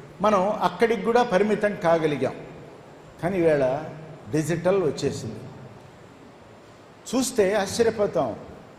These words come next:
మనం వెళ్ళేది ఒక చోటుకి వెళ్తాం, డెబ్బై ఫోటోలు ఉంటాయి, భయం వేస్తుంది. ఇన్ని ఎవరు తీశారు? ఏం తీసేదని అలా నొక్కి పట్టిస్తే అదే తీస్తూ ఉంటుంది. కాబట్టి ఇది మనల్ని, మన మనస్సుని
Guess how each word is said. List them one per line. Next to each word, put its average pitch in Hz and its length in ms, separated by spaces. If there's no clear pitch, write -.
మనం 196 160
వెళ్ళేది 220 320
ఒక 208 200
చోటుకి 214 240
వెళ్తాం, 160 400
డెబ్బై 160 280
ఫోటోలు 170 340
ఉంటాయి, 113 260
భయం 180 160
వేస్తుంది. 139 480
ఇన్ని 214 200
ఎవరు 220 180
తీశారు? 185 320
ఏం 147 200
తీసేదని 214 560
అలా 165 200
నొక్కి 165 260
పట్టిస్తే 180 400
అదే 185 200
తీస్తూ 190 360
ఉంటుంది. 127 360
కాబట్టి 147 720
ఇది 185 160
మనల్ని, 165 380
మన 143 180
మనస్సుని 151 840